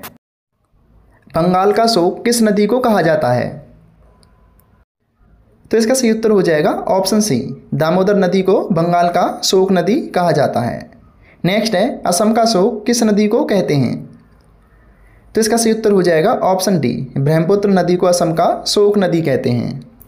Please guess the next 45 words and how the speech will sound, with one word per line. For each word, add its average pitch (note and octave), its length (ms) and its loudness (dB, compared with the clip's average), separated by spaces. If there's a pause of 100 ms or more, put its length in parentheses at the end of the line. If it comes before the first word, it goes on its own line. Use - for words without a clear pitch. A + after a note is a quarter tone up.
(140)
और G#3 120 2
इन्हें A#3+ 160 4
शोक A#3 300 2
नदी G3+ 260 2
इसलिए A3 320 2
कहा F#3 180 2
जाता D3+ 280 0
है D3 200 2
क्योंकि B3 380 0
ये B3+ 100 2
उस B3 180 0
राज्य D#3+ 380 2
में F3+ 460 -4
किसी A3+ 200 0
न A3+ 140 2
किसी A3+ 240 0
प्रकार F#3 340 0
से F#3+ 200 0
तबाही F#3+ 400 0
लेकर F3 300 2
के D#3+ 120 -2
आती D3 240 0
हैं, A3 240 0
जैसे F3 460 0 (120)
बाढ़ D3+ 300 0
के F3 120 0
द्वारा D#3+ 280 2
तबाही F3 320 2
लेके C3+ 260 0
आना। - 380 -6 (360)
तो A#3 60 0
ये A#3+ 140 2
कुछ A#3+ 140 0
जीके A3+ 260 2
के A#3 100 0
important G#3 400 2
question G3+ 280 0
थे। C#4+ 160 -2
Question F#3+ 340 0
आपको F#3 240 0
कैसे G3 220 0
लगे A3 300 0
आप D#3+ 140 -2
ज़रूर E3 180 2
बताएं, G3+ 340 0